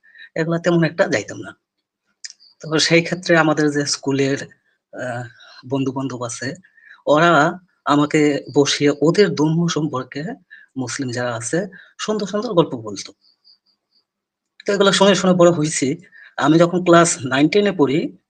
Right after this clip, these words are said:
এই যে বিষাদ সিন্ধু যে গল্পটা, এটা শুনে মনে করেন আমি খুব ওদের প্রতি আসক্ত। তো আমি <laughs> এমনও হইছে, আমি অনেক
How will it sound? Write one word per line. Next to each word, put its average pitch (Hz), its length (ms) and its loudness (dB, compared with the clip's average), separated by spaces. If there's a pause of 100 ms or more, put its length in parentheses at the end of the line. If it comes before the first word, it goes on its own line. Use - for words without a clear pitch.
(280)
এই 160 80 -10
যে 160 120 -6
বিষাদ 226 320 2
সিন্ধু 180 400 2
যে 156 160 4
গল্পটা, 143 580 0 (840)
এটা 180 180 2
শুনে 196 680 -2 (300)
মনে 214 140 4
করেন 202 180 4
আমি 190 160 0
খুব - 380 2 (680)
ওদের 175 220 6
প্রতি 180 180 2
আসক্ত। - 460 -2 (2750)
তো 82 80 -6
আমি 139 260 -2
<laughs> 165 200 2
এমনও 175 260 8
হইছে, 165 320 4
আমি 147 260 4
অনেক 143 440 -2